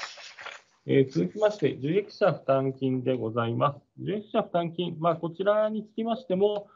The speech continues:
まあ、年度ごとに大きな、あ、変動が見込まれない費用であるということを踏まえ、えー、二千十七年から二千二十一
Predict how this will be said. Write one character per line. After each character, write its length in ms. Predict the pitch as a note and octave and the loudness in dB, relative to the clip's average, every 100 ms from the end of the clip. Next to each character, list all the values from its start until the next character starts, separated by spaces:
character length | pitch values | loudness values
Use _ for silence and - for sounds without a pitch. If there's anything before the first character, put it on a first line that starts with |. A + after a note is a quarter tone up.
| _ - | _ -4
ま 80 | |
あ、 40 | D3+ | -2
年 180 | E3 F3+ | -2 0
度 60 | |
ご 100 | G3+ | 2
と 120 | G3+ | 4
に 140 | E3+ - | 4 4
大 180 | D3+ D#3+ | 0 2
き 120 | C#3 | 2
な、 240 | A2 - | 2 4
あ、 100 | G#2+ | 0
変 220 | A2+ A#2 A2+ | 2 -2 0
動 220 | A2+ A2+ | -2 0
が 220 | D3+ - | 0 0
見 160 | A2 G#2+ | -2 -2
込 80 | A#2 | 0
ま 120 | A#2+ | 0
れ 100 | A#2+ | 2
な 140 | A#2+ | 0
い 60 | A#2+ | -2
費 140 | C3 | -2
用 160 | C#3+ G#2 | -2 0
で 100 | G2 | 2
あ 80 | A2 | 0
る 120 | G2+ | -2
と 120 | - | -6
い 20 | |
う 20 | F2+ | -10
こ 80 | |
と 100 | F2 | -6
を 140 | F#2 F2+ | -6 -2
踏 60 | C3+ | 2
ま 120 | C#3+ | 2
え、 160 | - - _ _ | 0 -8 _ _
え 80 | A#2+ | -4
ー、 20 | A2+ | -2
二 160 | A#2 | 0
千 200 | D#3+ C3+ | 0 0
十 140 | A2+ A#2 | 0 2
七 220 | B2 B2+ | 4 2
年 220 | A2+ G#2 | 0 -2
か 120 | D3 | 0
ら 180 | D3+ - | 2 0
二 100 | G#2+ | -2
千 180 | G#2 A#2 | -6 -6
二 120 | A2 | -4
十 80 | |
一 80 | G#2+ | -6